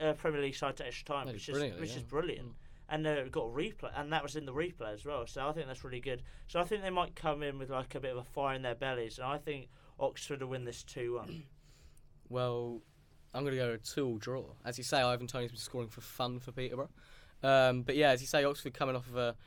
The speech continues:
Speaker 2: a fairly, uh, you know, n-, didn't get battered. They had a fairly positive result against Newcastle despite being, uh, dumped out the cup.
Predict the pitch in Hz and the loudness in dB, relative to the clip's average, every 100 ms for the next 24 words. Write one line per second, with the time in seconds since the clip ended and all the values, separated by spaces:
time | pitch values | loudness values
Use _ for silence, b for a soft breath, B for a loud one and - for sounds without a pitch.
0 | b b - 147 208 185 160 151 156 156 | b b -6 4 8 8 8 6 6 4
1 | 113 120 135 135 127 117 104 113 117 127 | 2 0 -2 0 0 0 0 0 0 0
2 | 135 127 120 117 131 123 117 113 110 113 | 2 2 2 0 -2 0 -2 -4 -4 -2
3 | 107 107 117 110 117 107 - 113 - 127 | -2 -4 -4 -4 -4 -6 -8 -8 -2 0
4 | 110 113 113 110 110 110 107 117 117 123 | 0 0 -4 -4 -4 -4 -4 -4 -4 -6
5 | 113 - 139 | -6 0 -2